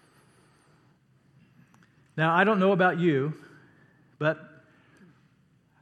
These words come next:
you, how would you answer this quietly?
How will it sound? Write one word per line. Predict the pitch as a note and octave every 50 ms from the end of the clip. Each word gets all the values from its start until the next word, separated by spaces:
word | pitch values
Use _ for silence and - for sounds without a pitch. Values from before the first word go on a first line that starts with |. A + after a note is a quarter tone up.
| _ _ _ _ _ _ _ _ -
you, | E3 D3 C#3 -
how | - D3 F3
would | E3+ D3 A#2
you | D3 C3+ C3
answer | B2+ C3 D3 D3 C3 - - C3 A#2
this | A#2+ A#2 A#2 - - - - - _ _ _ _ _ _ _
quietly? | - - - A2 G#2 G#2 A2+ A2+ - - - A2+ G#2+